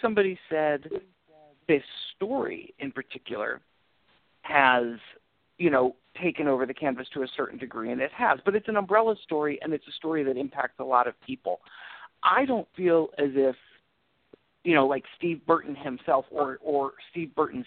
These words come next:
character, I don't feel as if that character has taken over the canvas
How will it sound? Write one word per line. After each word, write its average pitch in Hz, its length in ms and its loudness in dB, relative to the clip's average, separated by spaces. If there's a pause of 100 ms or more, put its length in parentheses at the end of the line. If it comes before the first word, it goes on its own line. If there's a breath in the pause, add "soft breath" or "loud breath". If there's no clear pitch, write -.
character, 156 400 -4 (120)
I 190 160 0
don't - 180 -6
feel 156 180 0
as 135 140 0
if 127 120 -2 (680 soft breath)
that 143 160 4 (180)
character 165 400 4
has 120 220 -8
taken 120 240 -4
over - 220 -6
the - 60 -14
canvas - 420 -12